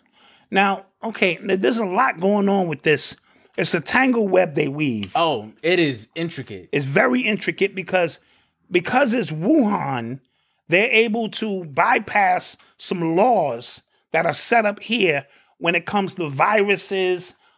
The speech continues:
Speaker 2: And
Speaker 1: patents,
Speaker 2: Mm.
Speaker 1: and things of that nature. They can't do that here, but if it's in an offshore
Speaker 2: Mm-hmm.
Speaker 1: and they put a whole bunch of filtered names
Speaker 2: Mm-hmm.
Speaker 1: to cover up the tracks,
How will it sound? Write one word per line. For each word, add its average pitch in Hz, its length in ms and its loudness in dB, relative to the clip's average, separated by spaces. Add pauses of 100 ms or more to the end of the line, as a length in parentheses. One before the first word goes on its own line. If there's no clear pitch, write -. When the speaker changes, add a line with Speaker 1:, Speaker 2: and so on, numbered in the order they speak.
Speaker 2:
And 120 160 -10
Speaker 1:
patents, 196 680 -2
Speaker 2:
Mm. 107 260 -18
Speaker 1:
and 175 160 -6
things 196 240 2
of 175 80 -4
that 170 160 0
nature. 170 440 -2 (240)
They 170 100 2
can't 214 460 -2
do 214 160 -2
that 202 200 2
here, 214 180 0
but 185 160 -2
if 170 140 -4
it's 202 160 -8
in 202 120 -4
an 180 120 -6 (100)
offshore 214 960 0
Speaker 2:
Mm-hmm. 156 180 -14 (220)
Speaker 1:
and 175 200 0
they 185 100 4
put 226 240 -2
a 196 80 4
whole 214 220 2
bunch 208 240 0
of 160 100 -6
filtered 202 680 -6 (220)
names 208 880 0
Speaker 2:
Mm-hmm. 156 200 -14 (120)
Speaker 1:
to 170 140 0
cover 208 480 0
up 208 240 -4 (100)
the 165 160 -10
tracks, - 640 -4